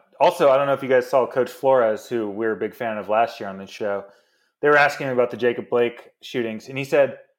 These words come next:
"I've lived this. I've had guns pointed at me by police officers. This is not something I take lightly."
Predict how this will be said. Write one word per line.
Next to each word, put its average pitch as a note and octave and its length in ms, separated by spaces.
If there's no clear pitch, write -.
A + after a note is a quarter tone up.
"I've C#3+ 220
lived D3+ 220
this. - 480
I've C#3+ 160
had C#3+ 260
guns C#3 240
pointed C3 320
at B2 100
me A2+ 120
by A2+ 220
police A#2 340
officers. G2 440
This B2 200
is A#2+ 80
not A#2+ 240
something A#2 220
I G#2 80
take A2 260
lightly." G2 320